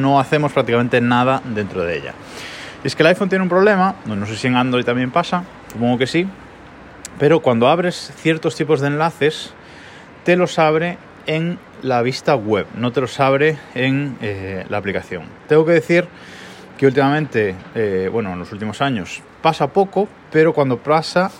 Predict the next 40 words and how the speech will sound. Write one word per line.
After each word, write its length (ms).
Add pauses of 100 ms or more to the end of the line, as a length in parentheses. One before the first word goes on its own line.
es 420
muy 180
frustrante. 500
¿A 60
qué 80
me 80
refiero? 380
Pues 280 (320)
a 80
lo 80
mejor 200
estás 200
navegando 340
por 120
una 120
web 260 (560)
y 80
hay 80
un 120
enlace 380
a 60
un 180
tweet 240 (640)
y 100
le 100
das 380
y 60
te 100
abre 140
la 80
vista 260
web 220
en 100
vez 100
de 60
abrirte 480
la 120
aplicación 480
de 80
Twitter, 400